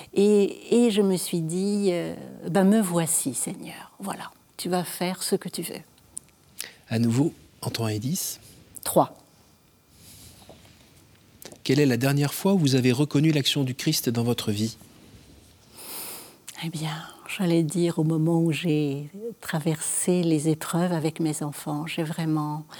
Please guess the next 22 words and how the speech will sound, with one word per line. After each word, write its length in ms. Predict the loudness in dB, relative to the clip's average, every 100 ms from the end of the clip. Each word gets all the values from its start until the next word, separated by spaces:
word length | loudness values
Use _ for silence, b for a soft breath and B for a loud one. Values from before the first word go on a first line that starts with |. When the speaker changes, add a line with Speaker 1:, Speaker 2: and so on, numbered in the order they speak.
| B B B -8
Speaker 1:
euh, 260 | -4 -4 -6 -8 -6
touché 420 | -2 0 4 2
du 140 | 2
doigt, 500 | -2 -2 0 0 -2 -8 B B B
euh, 160 | -2 0
cet 280 | 0 0 2
amour 340 | 2 2 2
secret 540 | -2 0 0 0 -2 0
et 220 | 2 2
invisible 800 | 2 2 0 0 0 2 0 -2 B B B B
qui 120 | -6 -2
pouvait 320 | 0 2 2
être 280 | 2 0 -2
là 180 | -2
tout 280 | -2 -4 -4
autour 280 | -6 -4 -6
de 120 | -2
nous 420 | 0 0 0 0
et, 380 | 0 0 -4 -6
et 140 | -4 0
nous 140 | 0
soutenir. 640 | 0 -6 -2 -2 -2 -8